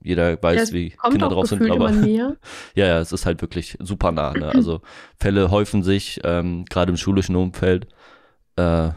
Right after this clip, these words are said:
Speaker 1: ja, an alle, die noch zur Schule gehen und hier reinhören, Alter, Liebe geht raus.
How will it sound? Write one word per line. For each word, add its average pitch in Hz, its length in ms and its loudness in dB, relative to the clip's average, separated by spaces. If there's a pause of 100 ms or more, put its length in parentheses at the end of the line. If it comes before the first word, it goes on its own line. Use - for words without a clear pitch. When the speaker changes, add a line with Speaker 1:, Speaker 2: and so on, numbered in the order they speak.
(340)
Speaker 1:
ja, 85 140 0
an 85 80 0
alle, 85 160 -2
die 90 100 -2
noch 90 140 -4
zur - 160 -8
Schule 92 240 -2
gehen 87 240 -2
und 85 180 -8
hier 85 340 0
reinhören, 92 380 0
Alter, 98 420 -2
Liebe 90 200 0
geht 85 180 -2
raus. 90 280 0